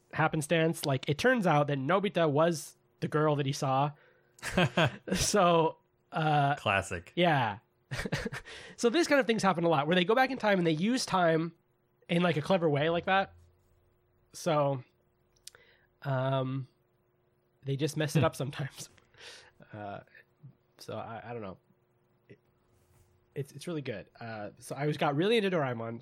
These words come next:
Speaker 1: and because of that, we actually went to the, uh, Fujiko Fujio-e Museum in Tokyo.
Speaker 2: Oh, damn.
Speaker 1: A-,
Speaker 2: Nice.
Speaker 1: and it w-
Speaker 2: That's the mangaka, correct?
Speaker 1: Yeah, that's the mangaka for the, the thing. And, uh,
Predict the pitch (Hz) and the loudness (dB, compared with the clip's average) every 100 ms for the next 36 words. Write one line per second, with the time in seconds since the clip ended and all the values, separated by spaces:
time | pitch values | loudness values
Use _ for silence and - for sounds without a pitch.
0 | - 135 123 113 117 160 170 127 117 110 | -12 -8 -6 -6 -6 -4 -4 -4 -6 -8
1 | - _ - 156 156 156 127 139 - 135 | -12 _ -2 0 0 -2 -4 -6 -6 -4
2 | 123 117 - - _ _ _ - - 107 | -2 -4 -6 -20 _ _ _ -20 -16 -12
3 | - 131 139 151 131 135 120 127 110 117 | -8 -6 -4 -2 -2 -6 -4 -4 -2 -2
4 | 120 113 101 107 135 170 _ _ _ 131 | -4 -6 -4 -4 -4 -6 _ _ _ -8
5 | 151 147 156 160 - _ _ - 170 139 | -6 -4 -4 -4 -8 _ _ 2 2 2
6 | 165 127 92 _ - 143 104 - 147 160 | 0 -2 -4 _ -2 0 0 -2 0 0
7 | 160 135 - - 117 110 110 110 98 107 | 2 2 0 0 2 4 2 0 -2 -2
8 | 92 - 98 101 156 127 131 - 135 113 | -4 -2 -2 0 -2 -2 -6 -4 -4 -2
9 | 110 - 107 101 98 107 101 104 98 - | -6 -8 -8 -8 -8 -12 -12 -12 -12 -14
10 | 117 117 117 117 | -12 -10 -10 -8